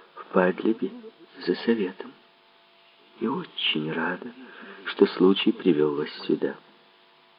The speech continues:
О том, что вы здесь, мне сказал скворец". "В самом деле?" — удивился доктор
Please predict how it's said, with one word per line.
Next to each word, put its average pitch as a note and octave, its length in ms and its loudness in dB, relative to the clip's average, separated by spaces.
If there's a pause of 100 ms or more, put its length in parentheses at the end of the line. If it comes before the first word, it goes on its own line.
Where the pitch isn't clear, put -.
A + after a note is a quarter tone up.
(920)
О G#2+ 120 8
том, G#2+ 460 4
что - 360 -2
вы G2+ 140 2
здесь, - 600 -2 (560)
мне F#2 220 8
сказал A2+ 380 4
скворец". A2 640 4 (2250)
"В - 80 -8
самом C#2 380 -4
деле?" — F3 260 -6 (560)
удивился - 520 2
доктор - 560 -4